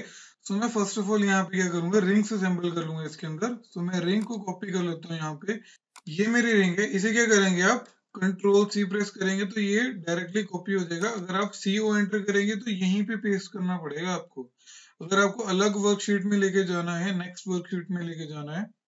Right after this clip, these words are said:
तो आपको Control से press करके यहाँ पे Control V करना पड़ेगा। तो आप देखिए यहाँ पे आपके पास ये जो है रिंग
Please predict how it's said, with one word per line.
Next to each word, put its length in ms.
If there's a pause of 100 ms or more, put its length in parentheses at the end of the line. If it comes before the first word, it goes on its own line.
(140)
तो 80
आपको 260
Control 460
से 200
press 280
करके 340
यहाँ 320
पे 160 (480)
Control 640
V 260
करना 320
पड़ेगा। 380 (520)
तो 60
आप 220
देखिए 340
यहाँ 220
पे 160
आपके 340
पास 420 (1600)
ये 160
जो 120
है 220
रिंग 180